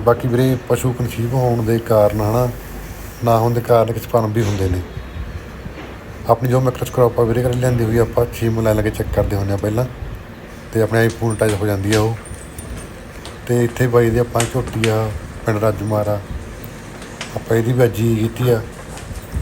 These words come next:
ਤੇ ਇਹਦੀ ਵੀ ਵੀਰੇ ਆਪਾਂ ਨੇ ਬਾਬਰ ਬੁੱਲ ਦੀ ਕੀਤੀ ਆ। ਤੇ ਇਹ ਕੱਟੀ ਵੀਰੇ ਬਹੁਤ ਜ਼ਿਆਦਾ ਰਿਪੀਟਰ ਸੀ, ਬਹੁਤ ਵਾਰੀ ਪਹਿਲਾਂ, ਪਹਿਲਾਂ ਰਹੀ ਨਹੀਂ ਹੈਗੀ ਤੀ, ਤੇ ਆਪਣੇ ਨਾਲ ਪਹਿਲੀ ਵਾਰੀ ਆਈ ਸੀ ਇਹ। ਤੇ ਪਹਿਲਾਂ ਆਪਾਂ ਇਹਦਾ ਇਲਾਜ ਕੀਤਾ ਸੀ ਝੋਟੀ ਦਾ, ਤੇ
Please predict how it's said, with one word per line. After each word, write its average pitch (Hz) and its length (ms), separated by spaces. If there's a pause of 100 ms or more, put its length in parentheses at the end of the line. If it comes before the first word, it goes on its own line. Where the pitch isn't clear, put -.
(140)
ਤੇ 117 80
ਇਹਦੀ 113 200
ਵੀ 120 100
ਵੀਰੇ 123 160
ਆਪਾਂ 123 220
ਨੇ 113 200 (1400)
ਬਾਬਰ 113 200
ਬੁੱਲ 107 200
ਦੀ 107 180
ਕੀਤੀ 98 320
ਆ। 131 80 (1080)
ਤੇ 120 100
ਇਹ 127 40
ਕੱਟੀ 127 260
ਵੀਰੇ 117 160
ਬਹੁਤ 117 200
ਜ਼ਿਆਦਾ 127 160
ਰਿਪੀਟਰ - 400
ਸੀ, 104 180 (840)
ਬਹੁਤ 127 240
ਵਾਰੀ 117 200
ਪਹਿਲਾਂ, 113 260
ਪਹਿਲਾਂ 117 480
ਰਹੀ 104 140
ਨਹੀਂ 107 100
ਹੈਗੀ 110 200
ਤੀ, 117 160
ਤੇ 117 160
ਆਪਣੇ 110 180
ਨਾਲ 110 100
ਪਹਿਲੀ 110 260
ਵਾਰੀ 117 200
ਆਈ 104 140
ਸੀ 104 180
ਇਹ। 113 140 (840)
ਤੇ 120 60
ਪਹਿਲਾਂ 117 260
ਆਪਾਂ 113 160
ਇਹਦਾ 117 40
ਇਲਾਜ 107 240
ਕੀਤਾ 107 220
ਸੀ 113 180 (600)
ਝੋਟੀ 117 260
ਦਾ, 113 140 (880)
ਤੇ 107 300